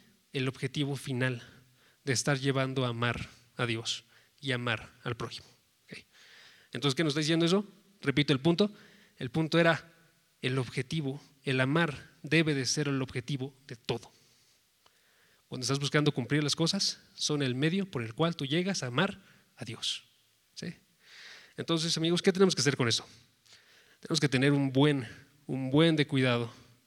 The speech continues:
de nunca hacer nada sin buscar amar. ¿Ok? Nunca hacer nada sin buscar amar. Eso implica reflexionar. Reflexionar acerca de cómo es que las cosas que tú estás haciendo el día de hoy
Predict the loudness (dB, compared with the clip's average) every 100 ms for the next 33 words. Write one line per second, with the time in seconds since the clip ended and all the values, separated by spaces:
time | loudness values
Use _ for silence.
0 | _ _ _ _ _ -2 2 4 2 2
1 | -2 0 0 -2 -2 -2 -2 -10 -16 _
2 | _ _ _ -8 -6 -4 -4 -6 -8 -12
3 | -18 -20 _ _ _ _ _ _ _ _
4 | _ _ _ _ _ _ _ -10 -10 -10
5 | _ _ _ _ _ -20 _ _ -2 4
6 | 4 4 0 0 0 2 0 -2 -12 -6
7 | 0 4 4 0 -6 -10 -8 -6 -2 -2
8 | 0 -2 -4 -12 _ _ -14 -14 -18 -20
9 | _ _ _ _ _ _ -2 0 2 4
10 | 4 4 2 2 2 4 4 2 -2 -12
11 | _ _ -20 -20 -10 -2 2 6 6 6
12 | 4 6 4 4 2 2 2 0 2 4
13 | 4 2 0 0 2 2 2 0 0 0
14 | 0 0 -2 -4